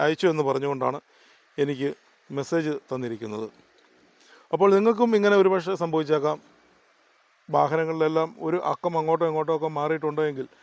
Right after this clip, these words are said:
അല്ലെങ്കിൽ ഒരക്ഷരം അങ്ങോട്ടോ ഇങ്ങോട്ടോ ഒക്കെ മാറിയിട്ടുണ്ടോ എങ്കിൽ, ഒരുപക്ഷെ നിങ്ങളുടെ പേരിലുള്ള വാഹനത്തിൻ്റെ നമ്പറായിരിക്കും അവരുടെ കൈവശം ലഭിക്കുക. അപ്പോൾ നിങ്ങളുടെ പേരിലായിരിക്കും ഇതിൻ്റെ എല്ലാം സമ്മൻസ് വരുവാൻ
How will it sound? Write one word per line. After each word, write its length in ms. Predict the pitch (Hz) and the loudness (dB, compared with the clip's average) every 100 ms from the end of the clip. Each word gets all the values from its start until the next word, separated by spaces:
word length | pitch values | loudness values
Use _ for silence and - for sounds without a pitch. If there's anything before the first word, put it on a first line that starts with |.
| _ _ | _ _
അല്ലെങ്കിൽ 260 | 135 156 160 165 165 | -8 -6 -6 -6 -4
ഒരക്ഷരം 520 | 156 143 - 185 160 139 | -2 -4 -4 -2 -2 -4
അങ്ങോട്ടോ 260 | 147 165 165 | 0 0 2
ഇങ്ങോട്ടോ 220 | 160 156 160 | -2 0 0
ഒക്കെ 100 | 165 156 | 0 2
മാറിയിട്ടുണ്ടോ 420 | 156 156 151 151 143 | 2 2 0 -2 -4
എങ്കിൽ, 160 | 135 160 _ _ _ - | -6 -8 _ _ _ -2
ഒരുപക്ഷെ 360 | 160 180 175 185 226 _ _ _ - | 2 2 0 -2 -4 _ _ _ -6
നിങ്ങളുടെ 340 | 175 214 247 233 | 0 4 4 6
പേരിലുള്ള 320 | 190 180 175 170 156 | 4 4 4 4 4
വാഹനത്തിൻ്റെ 560 | 156 156 160 156 147 _ _ _ _ _ _ _ 143 | 4 0 -4 -6 -8 _ _ _ _ _ _ _ -6
നമ്പറായിരിക്കും 580 | 147 165 156 147 139 165 - _ _ 139 | -2 4 4 4 0 -8 -10 _ _ -4
അവരുടെ 240 | 147 147 147 | -2 -2 -2
കൈവശം 360 | 139 139 135 135 131 | -4 -4 -6 -6 -4
ലഭിക്കുക. 340 | 120 110 117 107 _ _ _ _ _ _ _ _ 147 | -6 -6 -8 -10 _ _ _ _ _ _ _ _ -2
അപ്പോൾ 220 | 156 196 202 - _ _ 180 | 2 2 2 -8 _ _ -4
നിങ്ങളുടെ 260 | 196 233 202 | 0 2 4
പേരിലായിരിക്കും 520 | 185 175 165 147 151 165 _ _ _ _ _ - | 4 4 2 0 -6 -10 _ _ _ _ _ -8
ഇതിൻ്റെ 200 | 156 160 156 | -2 2 2
എല്ലാം 140 | 156 147 | 2 -4
സമ്മൻസ് 400 | 143 147 135 143 139 _ _ _ _ - | -8 -10 -8 -8 -8 _ _ _ _ 0
വരുവാൻ 300 | 156 156 160 | 2 4 4